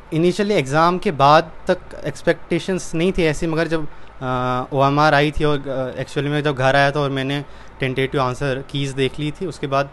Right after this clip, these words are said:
तो idea हो गया था मेरा सेवन हंड्रेड प्लस है। मगर exam तक बहुत, अ, tense था थोड़ा situation, मगर उसके बाद exam बहुत easy था इस साल, सबको पता होगा।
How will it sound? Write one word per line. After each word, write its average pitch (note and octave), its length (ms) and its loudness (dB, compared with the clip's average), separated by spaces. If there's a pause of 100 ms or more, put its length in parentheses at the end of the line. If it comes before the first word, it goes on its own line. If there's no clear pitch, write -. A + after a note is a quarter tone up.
तो D3+ 60 2
idea C3 260 2
हो C3+ 120 0
गया C3+ 180 -2
था C3 120 -8
मेरा C3 180 -2
सेवन B2 160 -6
हंड्रेड B2 180 -4
प्लस C3 320 -4
है। G3 100 -8 (400)
मगर C#3+ 120 -2
exam C#3+ 420 0
तक D3+ 260 -4
बहुत, C3+ 380 -2
अ, A2 760 -6
tense D#3 300 -2
था D#3+ 60 -2
थोड़ा C#3+ 200 0
situation, C#3 460 -6
मगर E3+ 260 -6 (340)
उसके D3 180 -8
बाद C#3 280 0
exam C3+ 400 -4
बहुत C3+ 260 -4
easy C3+ 260 -4
था D3 100 -4
इस C#3 120 -4
साल, D3+ 300 -4 (400)
सबको C3+ 220 -4
पता C3+ 220 -2
होगा। C#3 300 -2